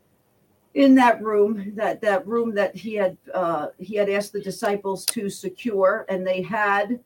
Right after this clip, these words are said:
this last meal together, what is known as the Last Supper. It was really a Passover meal with them before he became the Passover lamb. He took the bread before them and he broke it.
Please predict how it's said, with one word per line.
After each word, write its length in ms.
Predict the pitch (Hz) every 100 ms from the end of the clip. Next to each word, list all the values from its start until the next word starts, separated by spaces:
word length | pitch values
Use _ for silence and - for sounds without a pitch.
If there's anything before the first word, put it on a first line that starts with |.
| _ _ _ -
this 300 | 202 196 185
last 520 | 202 208 220 - -
meal 420 | 202 208 214 208
together, 540 | - 196 202 185 208 196
what 220 | 180 175
is 160 | 175
known 480 | 190 196 196 196 196 -
as 160 | 170 165
the 100 | 175
Last 320 | 185 185 -
Supper. 300 | 196 185 190
It 100 | 180
was 180 | 175 -
really 380 | 196 190 185 180 -
a 80 | 170
Passover 640 | - 214 202 - 190 175 175
meal 280 | 180 175
with 220 | 170 190 -
them 220 | 175 170
before 340 | 175 - 185
he 160 | 175 196
became 440 | 180 - 196 185
the 60 | 165
Passover 560 | - 165 165 - 156 160
lamb. 360 | 160 165 185 - _ _ _ _ _ _
He 120 | 240
took 280 | 233 269 277
the 100 | 269
bread 380 | 226 240 240 190
before 440 | 202 - 233 226
them 360 | 202 156 131 143 _ _ _ - _
and 180 | 202 196
he 140 | 196 175
broke 500 | 180 190 226 208 -
it. 180 | -